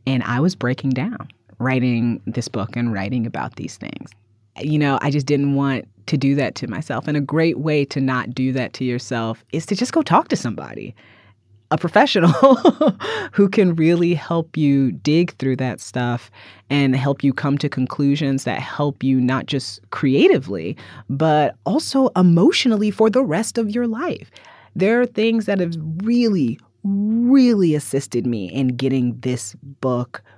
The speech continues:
written, but there are so many things that have happened in the course of writing this book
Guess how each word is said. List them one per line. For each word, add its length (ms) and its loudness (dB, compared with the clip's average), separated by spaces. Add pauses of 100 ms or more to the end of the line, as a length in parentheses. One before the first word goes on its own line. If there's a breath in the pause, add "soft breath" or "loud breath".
(220 soft breath)
written, 640 -2 (300 loud breath)
but 200 -4
there 240 0
are 120 -2
so 760 -2
many 580 -4 (160)
things 520 -10 (280 soft breath)
that 140 -4
have 100 -6
happened 600 -8
in 200 -6
the 80 -8
course 400 -6
of 200 -8
writing 640 -2
this 240 -16
book 400 -14